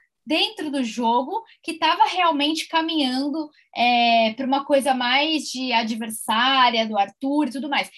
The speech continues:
Isso eu acho que tava interessante. Agora, essa semana, ela saiu um pouco desse papel de vilã e foi pra uns comentários que não tem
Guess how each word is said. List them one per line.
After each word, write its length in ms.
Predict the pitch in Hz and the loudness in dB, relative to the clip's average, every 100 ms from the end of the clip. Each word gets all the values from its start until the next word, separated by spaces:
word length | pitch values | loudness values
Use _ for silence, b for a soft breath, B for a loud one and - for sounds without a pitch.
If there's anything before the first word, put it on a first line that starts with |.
| B | B
Isso 220 | 269 302 320 | -6 -4 -2
eu 60 | |
acho 160 | 311 320 | -2 -4
que 100 | 311 | -2
tava 220 | 311 254 | 0 0
interessante. 680 | 277 294 339 381 277 208 - b _ | -2 -2 -2 -2 -4 -6 -14 b _
Agora, 320 | 254 247 226 | -4 0 2
essa 260 | 226 302 330 | 2 0 -6
semana, 720 | 320 269 247 302 311 190 180 _ _ _ - | -6 -6 -4 -4 -4 -6 -8 _ _ _ -2
ela 220 | 254 294 | 2 2
saiu 440 | 294 330 311 349 622 | 2 2 2 0 -4
um 100 | 415 | -4
pouco 280 | - 285 277 | 4 4 4
desse 220 | 233 240 | -2 -4
papel 380 | - 226 240 226 | 0 0 0 -2
de 120 | 214 | -2
vilã 500 | 208 196 202 320 415 B B B B _ 539 | -6 -6 0 2 2 B B B B _ -4
e 160 | 440 - - | -4 -4 0
foi 160 | 392 392 | 0 2
pra 120 | 453 | 0
uns 120 | 440 | 0
comentários 680 | 427 403 403 359 349 403 427 | 0 2 0 0 0 0 -2
que 120 | 440 | -6
não 260 | 403 359 302 | -6 -4 0
tem 220 | 381 | 0